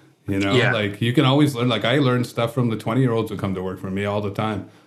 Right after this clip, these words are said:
Speaker 1: A lot of times it's about social media, but still. <laughs> I'm just fucking around there. You can always learn something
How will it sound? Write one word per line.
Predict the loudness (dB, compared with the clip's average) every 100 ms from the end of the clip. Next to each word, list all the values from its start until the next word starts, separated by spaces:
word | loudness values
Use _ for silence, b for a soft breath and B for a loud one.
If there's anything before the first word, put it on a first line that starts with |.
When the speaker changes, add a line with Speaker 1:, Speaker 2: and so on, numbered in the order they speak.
| b b b b b _
Speaker 1:
A | 2
lot | 4
of | 4
times | 4 2 0
it's | -4
about | -4 -2
social | -6 -4
media, | -4 -2 0 -2
but | -2 -6
still. | -6 -4
<laughs> | -4 -2 0 4 2 2 0 0 0 2
I'm | 2 4 0 2 0 0 -2 -2 -6 -6 2 4 4 0 0
just | 0 0
fucking | -2 -2
around | -2 0
there. | -2
You | -2 6 6
can | 6
always | 4 4 4
learn | 2 2
something | 0 0 0 -2